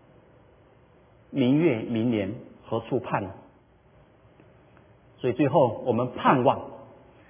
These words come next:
盼望最远的距离应该是什么距离？应该是你和罪的距离。而最近的距离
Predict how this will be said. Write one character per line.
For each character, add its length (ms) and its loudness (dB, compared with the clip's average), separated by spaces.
盼 260 4
望 480 4
最 240 6
远 180 4
的 120 -2
距 220 4
离 440 4
应 140 2
该 140 0
是 100 -2
什 100 -4
么 100 -2
距 140 -2
离？ 200 -8
应 180 -4
该 140 -2
是 180 -6
你 200 -2
和 180 -8
罪 300 0
的 80 -8
距 80 -10
离。 80 -10
而 200 -4
最 220 2
近 300 2
的 140 0
距 200 2
离 280 -2